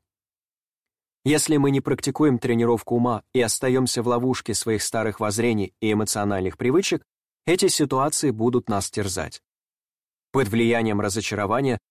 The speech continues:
мы даже рискуем полностью отказаться от дхармы. Тренировка ума позволяет нам преобразить подобные ситуации с тем, чтобы получать от них пользу. Если мы изменим свое мышление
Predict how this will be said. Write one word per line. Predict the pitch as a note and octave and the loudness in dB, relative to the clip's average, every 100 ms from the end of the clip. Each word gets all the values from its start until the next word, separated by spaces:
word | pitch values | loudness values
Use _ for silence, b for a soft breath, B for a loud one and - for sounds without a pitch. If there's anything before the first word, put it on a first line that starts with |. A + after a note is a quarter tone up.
| _ | _
мы | C3 C3+ | -2 0
даже | D3+ D3+ | 2 2
рискуем | D3 C#3 - D3 B2 | 2 0 2 2 2
полностью | C3 C#3+ D3+ C#3 - | 2 2 2 0 -2
отказаться | A2+ - G2+ G2 G2+ - G2 | -4 -4 -4 -4 -4 -4 -6
от | - | -6
дхармы. | F#2 E2 G2 - _ _ _ _ _ _ _ _ _ _ _ _ - | -10 -10 -12 -20 _ _ _ _ _ _ _ _ _ _ _ _ -2
Тренировка | D3+ F3 G3 - E3+ | 2 4 4 2 0
ума | E3 G3 | 2 0
позволяет | - D3 C#3+ D3 D#3 D#3 | 0 0 2 2 2 0
нам | C3 | -2
преобразить | C#3+ C3 C3+ C3 D3+ - | 0 0 0 2 0 0
подобные | - A2 A2+ G2+ G2 | -4 0 0 2 0
ситуации | - G2 G2 F#2+ - | -2 -2 -2 -2 -4
с | G2 - | -4 0
тем, | D3 D#3+ _ - | 0 -2 _ -12
чтобы | - D#3 C3+ | -2 0 0
получать | - B2+ A#2 - A#2+ - | 0 0 0 -2 -4 -4
от | G#2 G2 | -6 -4
них | F#2 - | -6 -6
пользу. | F2+ D#2+ D#2 - _ _ _ _ _ _ _ _ _ _ | -6 -6 -8 -16 _ _ _ _ _ _ _ _ _ _
Если | B2 C3+ B2 | 0 0 2
мы | A2 A2+ | 2 2
изменим | G#2+ A#2 B2 A2+ | 2 2 2 0
свое | - A2 | -2 -2
мышление | G#2+ G#2+ A#2+ A#2+ A#2 G2+ | 0 -2 0 0 0 -4